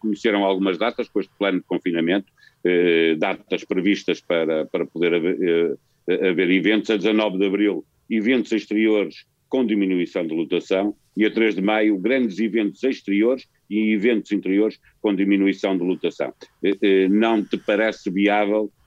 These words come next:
eh, se depois a lotação vier a ser inferior a cinquenta por cento, de fazer, eh, concertos com os artistas que levam cachês mais altos?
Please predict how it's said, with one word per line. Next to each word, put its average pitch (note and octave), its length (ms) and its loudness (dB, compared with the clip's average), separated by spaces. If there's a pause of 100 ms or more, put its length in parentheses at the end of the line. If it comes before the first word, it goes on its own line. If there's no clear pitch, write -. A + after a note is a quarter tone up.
(140)
eh, F#2+ 720 2
se - 240 -6
depois G2 260 -2
a G2+ 40 0
lotação G2+ 480 -2
vier F#2 180 0
a F#2 60 0
ser F#2+ 200 -4
inferior G2 540 0 (320)
a E2+ 60 -2
cinquenta F#2 440 -2
por - 140 -16
cento, - 440 -2 (280)
de G2 300 0
fazer, F#2 480 0
eh, F2 1200 0
concertos F#2+ 580 -2
com F#2+ 440 0 (260)
os F#2+ 400 0
artistas E2 420 -4
que - 140 -6
levam E2 220 -2
cachês D#2 400 -4
mais E2 240 0
altos? - 320 -8